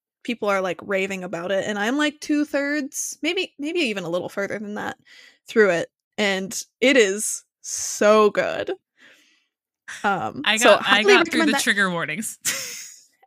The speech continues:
Speaker 1: Okay.
Speaker 2: And the first,
Speaker 1: Oh,
Speaker 2: the
Speaker 1: as
Speaker 2: first
Speaker 1: always,
Speaker 2: five
Speaker 1: like,
Speaker 2: minutes. <laughs>
Speaker 1: read and, or, and or listen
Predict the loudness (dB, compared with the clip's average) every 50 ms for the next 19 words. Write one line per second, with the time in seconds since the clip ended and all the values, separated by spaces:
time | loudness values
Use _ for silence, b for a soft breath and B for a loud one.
0 | _ _ 4 6 8 8 6 6 4 -4 _ _ _ _ _ _ _ _ -10 -4
1 | -4 -4 -4 2 4 4 4 4 4 2 4 6 6 6 6 6 6 6 6 8
2 | 8 8 8 8 6 6 6 6 6 6 6 4 -2 0 0 0 -2 0 -2 -4
3 | -4 -4 -6 _ _ _ _ _ -20 _ _ _ _ _ _ _ _ -20 -20 _
4 | _ _ 2 2 4 4 2 0 -2 -4 -10 _ _ 2 4 4 4 4 -2 -2
5 | -2 6 8 8 8 10 8 6 4 6 6 6 4 6 6 4 4 4 4 -4
6 | -4 -4 -6 -8